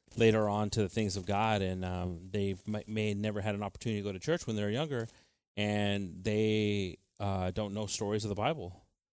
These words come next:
They're not aware, aware of stories in the Bible. They, uh, uh, it's all new to them, and it's, um, um, it's, it's important. It's important as, as parents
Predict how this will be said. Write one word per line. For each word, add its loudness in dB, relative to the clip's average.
They're -2
not 4
aware, -2
aware -4
of -4
stories -2
in -2
the -4
Bible. -2
They, -2
uh, -2
uh, -2
it's 2
all 2
new 0
to -4
them, -2
and -4
it's, -4
um, -6
um, -10
it's, 0
it's 0
important. 0
It's -6
important -4
as, -2
as 0
parents -2